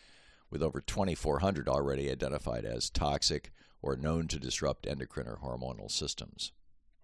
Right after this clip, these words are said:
It's not just colorectal cancer, though, that is apparently being caused or exacerbated by pl-, microplastics.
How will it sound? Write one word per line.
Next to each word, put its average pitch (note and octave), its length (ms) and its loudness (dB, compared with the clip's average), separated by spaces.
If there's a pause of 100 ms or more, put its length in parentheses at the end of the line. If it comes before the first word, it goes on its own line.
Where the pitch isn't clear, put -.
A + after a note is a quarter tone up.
(1200)
It's - 180 2
not A2 160 6
just F2 200 6
colorectal D#2 640 4
cancer, E2+ 420 0
though, G1+ 280 -8 (240)
that C2+ 120 -2
is B1+ 140 -2
apparently D2 400 0
being C2 240 -6
caused C#2 420 2
or A#1+ 80 -4
exacerbated B1 800 -2
by G1+ 140 -4
pl-, - 260 -6
microplastics. - 880 -4